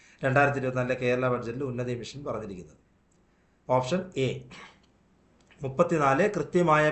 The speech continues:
പ്രജനന കാലഘട്ടമുള്ള ജീവികളിൽ ലൈംഗിക പ്രവർത്തനങ്ങൾ നിയന്ത്രിക്കുന്ന ഹോർമോൺ ഏത് എന്നാണ്. ഓപ്ഷൻ എ ആണ്.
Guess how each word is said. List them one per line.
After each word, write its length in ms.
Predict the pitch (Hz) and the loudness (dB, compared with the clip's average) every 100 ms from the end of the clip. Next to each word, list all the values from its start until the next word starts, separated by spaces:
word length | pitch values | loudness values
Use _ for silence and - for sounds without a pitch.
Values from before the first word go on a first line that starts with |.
| 151 | 2
പ്രജനന 400 | 139 147 165 160 | 0 0 0 0
കാലഘട്ടമുള്ള 680 | 139 139 139 139 139 135 | 2 0 0 -2 -4 -4
ജീവികളിൽ 600 | 131 117 127 127 127 175 135 | -6 -4 -4 -2 -2 -2 -2
ലൈംഗിക 360 | 131 147 156 | -2 -2 -4
പ്രവർത്തനങ്ങൾ 640 | 151 135 127 131 127 131 131 | -4 -4 -6 -6 -4 -4 -4
നിയന്ത്രിക്കുന്ന 560 | 131 143 143 143 131 | -4 -4 -4 -4 -4
ഹോർമോൺ 520 | 123 131 156 165 151 | -2 0 0 0 -2
ഏത് 240 | 127 117 123 | -2 -4 -6
എന്നാണ്. 360 | 117 110 131 247 - _ _ _ _ _ _ | -6 -6 -4 -6 -8 _ _ _ _ _ _
ഓപ്ഷൻ 360 | 131 131 151 135 | 2 4 2 -2
എ 160 | 131 147 | 0 2
ആണ്. 400 | 127 131 214 | 2 2 0